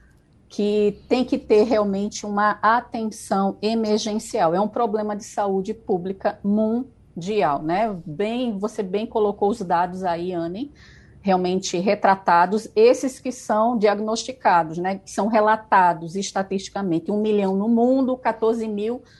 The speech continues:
pelo Ministério da Saúde, né? Que traz esses dados aí pra gente, mas há os casos ainda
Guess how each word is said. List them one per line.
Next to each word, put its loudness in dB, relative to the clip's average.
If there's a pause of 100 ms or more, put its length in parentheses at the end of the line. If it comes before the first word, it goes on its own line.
(180)
pelo 2
Ministério 0
da 0
Saúde, 0
né? -6
Que -6
traz -2
esses -4
dados -2
aí -6
pra 0
gente, -4 (720)
mas 6 (320)
há 6
os 2
casos 4
ainda -2